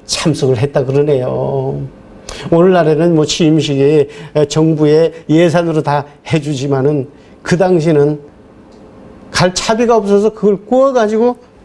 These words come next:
갔다고 할 것 같으면 얼마나 청렴하고 얼마나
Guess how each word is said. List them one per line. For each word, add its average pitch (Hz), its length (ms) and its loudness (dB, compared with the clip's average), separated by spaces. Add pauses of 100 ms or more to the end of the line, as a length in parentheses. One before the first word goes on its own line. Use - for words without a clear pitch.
(200)
갔다고 156 400 -2
할 143 180 0
것 147 100 -2
같으면 139 340 0
얼마나 190 680 2
청렴하고 175 760 0 (240)
얼마나 156 520 2